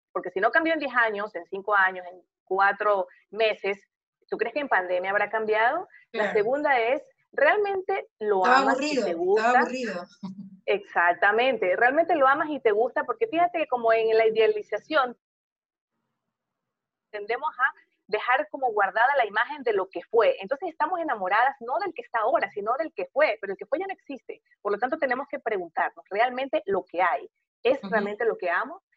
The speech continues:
Speaker 1: Tercera pregunta es, "¿sientes que tienes la suficiente paciencia para volver con este ex?". Porque yo creo que esa pregunta es fundamental. Y la cuarta es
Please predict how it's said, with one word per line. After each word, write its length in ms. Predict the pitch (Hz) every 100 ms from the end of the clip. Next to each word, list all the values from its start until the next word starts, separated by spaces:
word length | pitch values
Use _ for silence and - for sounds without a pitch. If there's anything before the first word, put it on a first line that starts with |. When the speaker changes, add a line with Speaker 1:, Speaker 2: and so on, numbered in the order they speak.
| - - -
Speaker 1:
Tercera 420 | 214 277 302 - _ _ _ _ _ _ _ _ _ _ _ _ _ -
pregunta 460 | 269 240 262 254 233
es, 160 | 254 277 _ _ _ -
"¿sientes 380 | 220 220 240 -
que 140 | 220 190
tienes 260 | 208 208
la 80 | 220
suficiente 420 | 202 165 196 214
paciencia 680 | - 185 - 170 170 202 247 _ -
para 200 | 180 170
volver 400 | 170 160 180 180
con 160 | 185
este 320 | 180 - 165 180
ex?". 80 | - _ _ _ -
Porque 140 | 170
yo 60 | 196
creo 120 | 440
que 80 | 214
esa 140 | -
pregunta 360 | - 185 196 196
es 120 | 180
fundamental. 560 | - 175 156 151 - - _ _ _ _ -
Y 80 | 202
la 140 | 202
cuarta 380 | 220 233 233 202
es 220 | 202 233